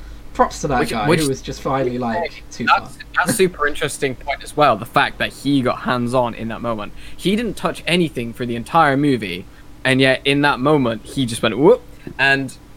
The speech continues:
Speaker 2: the fact that was to make things more destructive kind of more adds to the character as
Speaker 1: Yeah,
Speaker 2: well, I
Speaker 1: very
Speaker 2: think.
Speaker 1: true.
Speaker 2: The fact that he literally just went in and did it, and that was the thing that was basically almost killed Truman.
Speaker 1: Yeah.
Speaker 2: And the fact that it was because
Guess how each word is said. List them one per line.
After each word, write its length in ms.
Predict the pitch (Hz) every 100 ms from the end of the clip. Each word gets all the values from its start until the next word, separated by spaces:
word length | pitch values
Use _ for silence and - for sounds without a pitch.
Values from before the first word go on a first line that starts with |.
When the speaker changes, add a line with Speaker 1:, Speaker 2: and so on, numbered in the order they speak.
| - -
Speaker 2:
the 100 | 139 143
fact 380 | 170 180 - 165
that 180 | 156
was 340 | 143 147 139 -
to 400 | - 151 139 131
make 260 | 127 131
things 340 | - 143 135 120
more 180 | 127 131
destructive 800 | 113 - - 139 - 156 170 151 -
kind 360 | 131 127 127
of 240 | 127 120 127
more 140 | 123
adds 200 | 120 113 -
to 60 |
the 120 | 135 131
character 340 | 165 185 190
as 60 | 170
Speaker 1:
Yeah, 60 | 143
Speaker 2:
well, 100 | 120
I 20 |
Speaker 1:
very 100 | 117
Speaker 2:
think. 120 | 139 -
Speaker 1:
true. 340 | 147 117 113 - -
Speaker 2:
The 80 | - -
fact 320 | 143 143 - -
that 100 | 123
he 140 | 131 120
literally 300 | 127 - 123
just 160 | 120 -
went 160 | 127
in 100 | 127
and 340 | 120 123 - -
did 140 | 139
it, 180 | 110 107
and 220 | 110 113 117
that 140 | 117
was 120 | 113
the 80 | 120
thing 280 | 117 120 117
that 140 | 113
was 140 | 120 120 - -
basically 560 | 220 226 170 294 143 131 - -
almost 280 | 151 143 -
killed 420 | 185 160 117 - - -
Truman. 320 | 175 160 98 - - -
Speaker 1:
Yeah. 300 | 151 147 - - -
Speaker 2:
And 100 | 139
the 60 | 123
fact 220 | 147 -
that 260 | - -
it 60 | 139
was 100 | 123
because 240 | 139 147